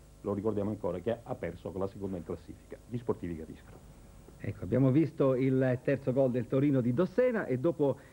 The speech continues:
Speaker 2: questa azione che ha concluso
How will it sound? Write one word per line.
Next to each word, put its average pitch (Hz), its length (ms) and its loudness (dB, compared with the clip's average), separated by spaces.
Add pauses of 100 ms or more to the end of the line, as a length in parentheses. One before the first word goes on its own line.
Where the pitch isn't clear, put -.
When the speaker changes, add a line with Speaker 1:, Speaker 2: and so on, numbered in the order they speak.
(140)
Speaker 2:
questa 139 480 0
azione 170 560 2
che 131 100 0
ha 113 100 0
concluso 127 920 0